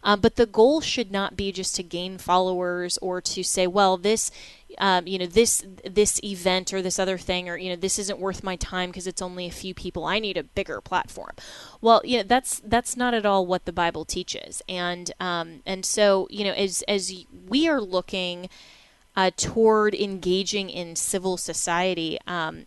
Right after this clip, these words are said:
Alan Mashburn, I think it's, it's also incredibly important that, um, that people who are looking at, you know, some of these more national figures or people like you that are running for statewide office, and they're thinking, "Well,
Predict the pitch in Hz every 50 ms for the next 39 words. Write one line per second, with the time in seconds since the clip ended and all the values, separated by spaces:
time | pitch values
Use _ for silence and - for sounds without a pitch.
0 | _ - 185 180 175 170 170 170 170 170 - - 180 175 175 180 - - 175 160
1 | 156 151 - 185 190 - 247 254 277 330 294 - - - - - 208 196 - -
2 | 180 208 247 - - 214 226 214 196 185 - - 185 180 180 175 175 175 175 170
3 | 165 165 - - 175 160 101 170 170 170 170 - - - - - - - _ _
4 | - 196 180 190 202 196 196 190 - - - - 196 190 180 175 170 170 165 -
5 | - - 196 - - - - 262 254 - 277 254 190 247 240 214 196 185 180 180
6 | 175 180 214 247 - - 240 220 208 196 - - 170 175 170 170 165 165 - -
7 | - - - - _ _ _ _ _ - 196 190 180 175 - - 214 214 208 208
8 | 180 180 196 185 180 180 175 180 - - 202 190 180 - 185 180 175 180 180 -
9 | 185 175 - - 202 - 196 190 190 175 - 185 190 175 180 175 175 165 156 180
10 | 180 185 185 180 - 185 185 - - 190 185 - 185 180 175 175 175 170 170 -
11 | 175 170 - - - - 185 185 185 190 202 196 - 208 202 - 202 190 185 180
12 | 180 185 180 175 175